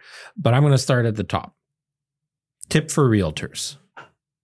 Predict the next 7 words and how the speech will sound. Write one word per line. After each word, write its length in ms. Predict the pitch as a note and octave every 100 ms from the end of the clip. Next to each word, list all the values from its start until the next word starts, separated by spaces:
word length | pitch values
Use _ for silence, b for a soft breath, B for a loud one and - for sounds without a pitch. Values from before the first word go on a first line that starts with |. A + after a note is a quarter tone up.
| _ _ _ _ _ _ _ _ _ _ _ _ -
The 140 | C3
communication 1000 | - D#3+ F#3+ G#3+ G#3 G3 G3 F#3+ E3+ C#3
with 160 | C3+ C3+
the 140 | C3
other 220 | C3 C3+ A#2
realtor 680 | A2 B2 C#3 E3+ G3+ F#3+ _ _ _ _ _ _ _ _ _ _ _ _ _ _ -
is 680 | A#2+ A2+ A2+ A2+ A#2 -